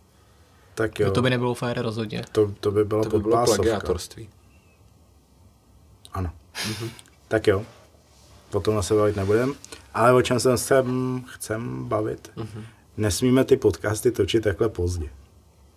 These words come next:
Speaker 3: Já jsem v noci divnej.
Speaker 1: Seš.
Speaker 3: Mhm.
Speaker 1: A další díl
Speaker 3: Tam se vyřádíme.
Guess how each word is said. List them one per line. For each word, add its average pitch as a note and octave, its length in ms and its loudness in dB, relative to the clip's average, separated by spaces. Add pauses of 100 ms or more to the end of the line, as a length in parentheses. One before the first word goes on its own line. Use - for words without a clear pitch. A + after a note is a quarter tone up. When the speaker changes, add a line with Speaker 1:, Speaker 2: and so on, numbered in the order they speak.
(360)
Speaker 3:
Já A2+ 100 2
jsem A#2 140 -2
v - 20 0
noci G#2+ 260 0
divnej. F#2+ 360 -4 (1000)
Speaker 1:
Seš. - 460 -10 (160)
Speaker 3:
Mhm. G2 320 -12
Speaker 1:
A A2 240 -2 (600)
další G#2+ 640 -4
díl B2 400 2 (720)
Speaker 3:
Tam A2 160 -4
se A#2+ 120 2
vyřádíme. G2 480 0